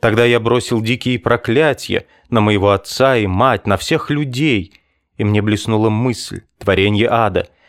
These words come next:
что если время совершит свой круг и погрузится в вечность невозвратно, и ничего меня не успокоит,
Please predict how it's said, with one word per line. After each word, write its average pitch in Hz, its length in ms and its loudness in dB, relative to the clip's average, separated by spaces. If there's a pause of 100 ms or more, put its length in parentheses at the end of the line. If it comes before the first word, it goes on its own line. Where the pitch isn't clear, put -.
(120)
что - 220 -2
если 123 360 0
время 117 520 0
совершит 120 800 -4
свой 113 340 -2
круг 147 520 -4 (200)
и 127 100 -2
погрузится 123 720 -2
в 120 40 -2
вечность 147 720 -4
невозвратно, 147 800 -2 (240)
и 117 100 2
ничего 127 400 2
меня 139 280 0
не 139 120 -2
успокоит, 135 920 -4